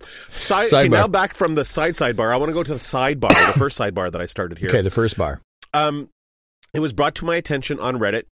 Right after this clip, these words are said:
Speaker 1: by our friends who listen to the
Speaker 2: Mm-hmm.
Speaker 1: show.
Speaker 2: Mm-hmm.
Speaker 1: Remember the episode we did a couple episodes ago where Renarin came into that,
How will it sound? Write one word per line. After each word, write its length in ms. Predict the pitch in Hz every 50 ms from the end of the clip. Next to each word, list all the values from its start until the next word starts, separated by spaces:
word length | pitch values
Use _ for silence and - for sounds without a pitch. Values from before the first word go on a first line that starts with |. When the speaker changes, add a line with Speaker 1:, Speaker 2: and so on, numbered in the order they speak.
| _ _ _ _
Speaker 1:
by 240 | - 95 107 107 117
our 120 | 123 139 139
friends 600 | - - 127 117 117 123 131 139 - - - - - _ _ 98
who 120 | 107 107
listen 280 | 104 107 - - 139 147
to 40 | 151
the 40 | 156
Speaker 2:
Mm-hmm. 80 | 110
Speaker 1:
show. 340 | 87 87 113 98 92 92 - - _ _ _ - - - - - -
Speaker 2:
Mm-hmm. 200 | 110 90 71 76
Speaker 1:
Remember 400 | 71 67 - - - - 247 226
the 180 | - 175 - -
episode 640 | 120 - - 117 - - 131 123 123 127 127 123 - - -
we 80 | 113
did 340 | 107 110 113 110 110 107 107 - - -
a 40 | 104
couple 240 | - - 117 - 123
episodes 340 | 107 - - - 101 87 -
ago 260 | 87 92 92 90 90
where 340 | 90 87 92 90 90 87 92
Renarin 560 | 90 95 101 101 104 104 104 110 110 110 -
came 240 | - - 110 104 104
into 280 | 107 107 107 - - 104
that, 420 | 95 98 95 92 87 - - -